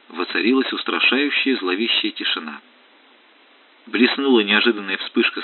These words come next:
света, словно вырвавшаяся из недр мрачного океана — и над водой прокатился грохот, подобный внезапному удару грома. Моряки изумленно переглянулись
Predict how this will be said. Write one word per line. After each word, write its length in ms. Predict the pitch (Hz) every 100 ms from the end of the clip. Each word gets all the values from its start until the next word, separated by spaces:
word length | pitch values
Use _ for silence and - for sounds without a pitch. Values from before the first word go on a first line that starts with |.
| -
света, 380 | 113 147 78 - - - _ _ -
словно 340 | 95 101 95
вырвавшаяся 680 | 104 123 104 - 95 90 101
из 160 | 90
недр 280 | 104 113 95
мрачного 480 | 90 104 - 98 92
океана — 500 | 92 101 87 78 73 - _ _ _ -
и 120 | 95
над 200 | 98 87
водой 320 | 90 87 123
прокатился 720 | - 104 101 - 107 98 92
грохот, 580 | 85 82 113 156 - 143 - -
подобный 480 | 90 90 113 107 104
внезапному 640 | 90 80 107 - 110 101
удару 400 | 90 92 95 92 - _ _
грома. 400 | 85 82 76 73 - _ _ - _ _ - _ _ - - - - - - - - - _ -
Моряки 460 | 127 135 - 302
изумленно 460 | 117 131 139 135 120
переглянулись 680 | 113 107 107 139 160 92